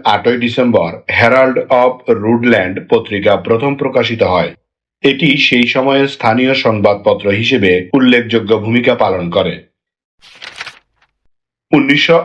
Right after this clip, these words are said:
আঠারো সালের আটই ডিসেম্বর প্রথম বিশ্বযুদ্ধের প্রেক্ষাপটে ব্রিটিশ বাহিনী জেরুজালেম দখল করে নেয়। এই ঘটনাটি মধ্যপ্রাচ্যের রাজনৈতিক পরিস্থিতিতে গভীর প্রভাব ফেলে। উনিশশো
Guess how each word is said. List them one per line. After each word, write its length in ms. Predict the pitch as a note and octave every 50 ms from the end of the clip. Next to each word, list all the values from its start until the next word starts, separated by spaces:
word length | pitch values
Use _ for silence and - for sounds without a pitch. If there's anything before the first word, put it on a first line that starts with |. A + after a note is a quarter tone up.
| - A#2
আঠারো 240 | G#2+ G#2+ B2 B2+ C#3 C3 D3
সালের 240 | C#3+ C3+ C#3 C3+ B2+ - - G#2+ G#2
আটই 240 | G#2+ - A#2 A#2+ A#2+ A#2
ডিসেম্বর 460 | A#2 - - B2+ B2 A2 F#2 F2 E2+ - - - -
প্রথম 260 | B2+ B2 A#2+ - D3 C#3+ C3
বিশ্বযুদ্ধের 600 | C3+ C3 - C#3+ C3 B2+ C3 B2+ A#2+ B2+ C3 C3 C3 - -
প্রেক্ষাপটে 540 | A2 G#2 - - A#2+ A#2 B2 B2 A#2+ B2 A#2+ A#2 G2+ G2
ব্রিটিশ 280 | G2+ G#2+ G#2+ C3 C3+ C3 C3 C3+
বাহিনী 280 | C3 B2+ C3 B2 G2+ F2 F2 F2 - - G2+ G2+
জেরুজালেম 560 | A2+ A2+ A2 A2 G#2+ G#2+ G#2 G2+ G2+ G2+ G2+ G2 G2
দখল 220 | F#2+ G2 A2+ G#2+ G#2+ G#2
করে 140 | A2+ A2 G#2+ G2
নেয়। 160 | F2+ E2+ E2 D#2 - _ _ _ _ _ _ _ _ _ -
এই 160 | - C3 C3 B2 A2 A2+
ঘটনাটি 460 | C3 C3+ D3 D#3 D#3 D#3 D#3 D3 A#2 G#2+ G#2+ G#2 G#2+
মধ্যপ্রাচ্যের 760 | G#2+ G#2+ G#2 A2+ B2+ C3 - C#3 C3+ C3+ - - - B2+ B2 A#2+
রাজনৈতিক 520 | G#2+ G2+ G2 F#2 F#2+ G2+ G2 F2+ G#2 G2+ F#2+ F#2 G#2+
পরিস্থিতিতে 540 | G#2 G#2+ G#2 - - A#2+ A#2+ A#2+ A#2 A2 F2+ F2+ F2+ G2 A2
গভীর 280 | A#2 A2+ B2 C3+ C3 C3 -
প্রভাব 300 | - A2 G#2 G2+ G2 F#2+ F#2+ -
ফেলে। 220 | G2 F2 E2 D2 C#2+ - - _ _ _ _ _ _ _ _ _ _ - - - - - - - - - - - _ _ _ _ _ _ _ _ _ _ _ _ _ _ _ _ _ _ -
উনিশশো 440 | C#3+ C3 C3 C#3 D3 C#3+ - D#3+